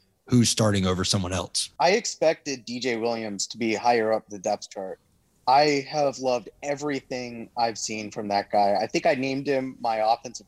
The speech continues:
Speaker 2: player of the game for, uh, the spring game. Uh, he's, he's the kind of power back that runs just with, like, an old school style. I know he's lost some weight and he's gained some quickness. He,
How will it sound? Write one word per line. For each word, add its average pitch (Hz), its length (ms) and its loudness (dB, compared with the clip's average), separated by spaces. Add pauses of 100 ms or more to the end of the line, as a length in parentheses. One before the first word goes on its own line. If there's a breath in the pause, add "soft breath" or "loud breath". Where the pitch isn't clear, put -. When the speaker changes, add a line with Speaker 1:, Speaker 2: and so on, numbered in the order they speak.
Speaker 2:
player 110 180 -4
of 107 80 -6
the 104 60 -12
game 107 420 -10 (340)
for, 104 520 2 (520)
uh, 107 200 4
the 98 100 -6
spring 165 300 0
game. 147 440 0 (220)
Uh, 156 60 -6 (160)
he's, 165 460 0 (440 loud breath)
he's 147 160 -2
the 147 80 0
kind 180 260 4
of 156 220 0
power 131 420 0
back 110 360 -4
that 117 140 -8
runs 123 760 -6
just - 300 -2
with, 139 100 -2
like, 135 140 0
an 120 80 -6
old 127 360 -2
school 120 300 -2
style. 117 480 2
I 147 80 0
know 151 160 0
he's 147 140 2
lost 139 260 2
some 120 180 -8
weight 127 280 -4
and 117 80 -12
he's 110 120 -10
gained 127 280 -6
some 104 100 -10
quickness. 135 560 0 (300 loud breath)
He, 180 340 -6